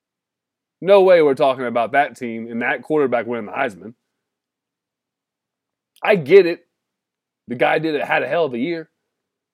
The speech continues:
I see it. I understand it. Maybe if Michael Penix wasn't in the Heisman race, he could win it. But there's no way you're watching football every week and you're telling me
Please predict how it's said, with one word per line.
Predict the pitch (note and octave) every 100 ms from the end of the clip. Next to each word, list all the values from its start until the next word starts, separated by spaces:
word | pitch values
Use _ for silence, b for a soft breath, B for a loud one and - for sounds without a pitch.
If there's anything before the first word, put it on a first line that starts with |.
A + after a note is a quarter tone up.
| _ _ _ _ _ _ _ _ _ _ _ _ _ _ _ _ _ _ _ _ _ _ _ _
I | - G3
see | - F#3 D#3
it. | F#3+ _ _ _ _ _ _
I | D3+ G3+
understand | G3 D#3+ C3 D#3+ G#3 G3+
it. | E3+ F3 _ _ _ _ _ _ _ _
Maybe | E3 G#3 A3 G#3
if |
Michael | F3+ G3 G3 F#3
Penix | F3 G3+ F#3+ D#3
wasn't | D3+ F#3+ G#3+ G3
in | D#3+ D3+
the |
Heisman | C3 C#3 C#3 C#3+ C3
race, | C3+ C3+
he | D#3+
could | C#3 B2
win | B2 B2
it. | - _ _ _ _ _ _ _ _ _ _ _ _ _ _ _ _ _ _ _ _ _ _ _ _ _ _
But | E3 F3
there's | A3 G3
no | G#3+ A3+ G#3+
way | A3 G#3
you're | G3+
watching | F#3+ G3 F#3+ F#3 F3+ E3
football | G#3+ E3 E3+ D#3
every | D#3+ D#3 E3
week | E3+ G3+ F3
and | D#3+
you're | D#3
telling | E3+ F3 E3+ D#3+
me | D#3 C#3+